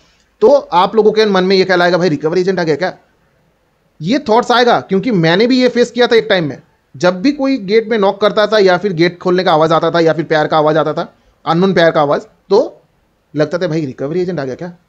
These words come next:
रिकवरी एजेंट आ गया क्या?" यही डर आप लोगों को निकलना पड़ेगा, जैसे कि मैंने निकाला अपने आप,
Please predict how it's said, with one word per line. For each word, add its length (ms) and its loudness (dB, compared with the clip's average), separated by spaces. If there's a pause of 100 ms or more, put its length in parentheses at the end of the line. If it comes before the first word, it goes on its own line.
(140)
रिकवरी 320 -2
एजेंट 200 -2
आ 40 -4
गया 120 -8
क्या?" 160 -10 (420)
यही 280 2
डर 300 2 (300)
आप 180 0
लोगों 180 6
को 80 4
निकलना 320 0
पड़ेगा, 300 -8 (460)
जैसे 300 0
कि 120 -4
मैंने 360 0
निकाला 320 2
अपने 200 -4
आप, 220 -6